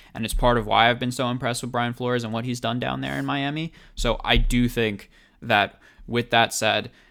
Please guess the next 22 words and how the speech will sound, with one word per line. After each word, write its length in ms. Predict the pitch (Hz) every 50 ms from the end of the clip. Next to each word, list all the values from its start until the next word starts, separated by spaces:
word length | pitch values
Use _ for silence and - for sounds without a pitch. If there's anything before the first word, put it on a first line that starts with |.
| _ _ _ -
even 360 | 147 147 147 139 160 156 139
with 160 | 135 139 131
some 200 | - - 135 131
quarterback 480 | 123 - 135 127 123 120 117 120 123 -
uncertainty, 720 | - 117 120 117 - - 113 110 - 120 110 120 113 113 110
just 260 | - 120 113 - -
because 220 | 120 - 123 110
they 120 | - 117 110
do 160 | 113 120 120
have 160 | 117 117 -
Fitzpatrick, 600 | - 120 - - - 113 107 110 - - 110 -
they're 100 | - 107
not 200 | 107 107 107 107
going 300 | - 117 110 110 110 113
to 180 | 113 - 113 110
a 40 | 107
complete, 520 | - - 113 107 - 131 123 113 - -
you 80 | 127 113
know, 160 | 107 107 -
unknown 460 | - 120 120 117 117 117 113 110 110 110
or 140 | 107 107
random. 540 | 104 107 107 107 107 107 107 107 104 101 -